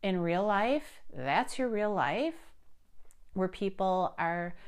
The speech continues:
harshly judging you because you're not the horse that they ever expected you to be, or you're the,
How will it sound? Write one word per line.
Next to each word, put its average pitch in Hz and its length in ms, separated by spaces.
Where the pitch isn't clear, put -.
harshly 190 480
judging 180 460
you 220 480
because 185 360
you're 180 120
not 180 300
the 190 80
horse - 600
that 190 160
they 185 360
ever 190 240
expected - 720
you 180 140
to - 180
be, 214 540
or 170 600
you're 170 400
the, 160 360